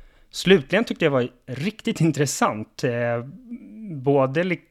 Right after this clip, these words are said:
liksom lite lustfyllt men, ja, också lite fundersam på vad Paradox ville göra här. Men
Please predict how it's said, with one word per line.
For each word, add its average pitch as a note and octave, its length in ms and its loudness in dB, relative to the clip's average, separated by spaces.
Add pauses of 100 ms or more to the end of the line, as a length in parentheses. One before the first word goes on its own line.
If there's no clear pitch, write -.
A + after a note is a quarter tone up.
(220)
liksom D3 360 0
lite C3+ 320 2
lustfyllt D3+ 920 -2
men, C#3+ 300 0 (120)
ja, D3 320 -2 (180)
också F3+ 420 -2 (540)
lite D#3 240 -4
fundersam D3 580 0
på - 180 -2
vad A2+ 400 -4
Paradox A2+ 420 -4
ville C3+ 120 -2
göra C#3+ 240 0
här. A#2 160 -8
Men C3+ 320 2